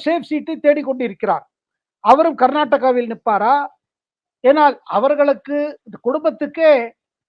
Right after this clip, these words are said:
கர்நாடகாவிலிருந்து டி கே சிவகுமார் கூறுகிறார், "பிரியங்காவா நீங்க இங்க வந்து நில்லுங்க,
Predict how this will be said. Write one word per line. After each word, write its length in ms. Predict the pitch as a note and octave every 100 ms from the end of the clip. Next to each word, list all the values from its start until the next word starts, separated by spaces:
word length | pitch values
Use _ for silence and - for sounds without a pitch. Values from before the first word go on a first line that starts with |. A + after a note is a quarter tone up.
| _ -
கர்நாடகாவிலிருந்து 840 | A3 D4 D4 D4 C4+ C4+ C4+ C#4+
டி 140 | F#3+ C#4+
கே 140 | D4
சிவகுமார் 560 | B3+ C#4+ C#4 C4+ C4+ A3+
கூறுகிறார், 580 | C4+ C4+ A#3 G3+ G3 _ _
"பிரியங்காவா 580 | A3 C4+ C#4 C#4 C4+ C4
நீங்க 260 | G#3 A#3+ B3+
இங்க 160 | C4
வந்து 220 | C4 B3+ C4
நில்லுங்க, 500 | C4 B3+ B3 A3